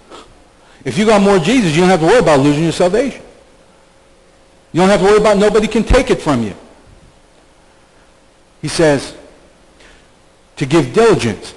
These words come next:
that means to make the effort, to work at it,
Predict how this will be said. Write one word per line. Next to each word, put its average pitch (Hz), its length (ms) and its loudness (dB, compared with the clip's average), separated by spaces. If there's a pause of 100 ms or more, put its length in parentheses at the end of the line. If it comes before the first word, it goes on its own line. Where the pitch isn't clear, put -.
(140)
that 147 200 0
means 170 440 0
to - 120 -8
make 135 180 -2
the 170 160 -2
effort, 170 340 -2 (440)
to 147 100 -2
work 180 320 0
at 120 180 -4
it, 101 120 -14